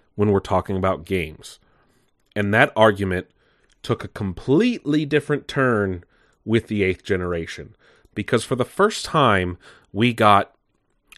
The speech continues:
like, mid-cycle upgrades. Not mid-cycle refreshes, which kinda became the standard last gen.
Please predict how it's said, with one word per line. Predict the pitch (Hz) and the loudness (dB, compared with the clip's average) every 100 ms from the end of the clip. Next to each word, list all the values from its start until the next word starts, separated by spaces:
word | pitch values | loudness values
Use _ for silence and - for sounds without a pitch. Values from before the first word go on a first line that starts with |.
| - | 2
like, | 107 104 - _ _ _ _ - | 4 4 0 _ _ _ _ -6
mid-cycle | 101 120 135 - 135 123 120 110 - _ | 2 2 2 2 2 2 2 0 -2 _
upgrades. | 117 123 - - 92 80 71 - | 0 0 -2 -8 -6 -6 -10 -2
Not | 113 151 180 | 2 2 2
mid-cycle | 196 - 214 208 156 | 0 2 0 0 0
refreshes, | 139 139 - 90 - 85 85 | 0 -2 -2 -4 -4 -8 -6
which | 95 92 - - _ _ _ - | -6 -6 -10 -16 _ _ _ -2
kinda | 143 127 | 0 0
became | 123 123 117 | 0 -2 -2
the | 107 | -2
standard | - 107 98 85 | 2 2 2 0
last | 95 90 - | 2 0 -2
gen. | - 82 | -12 -14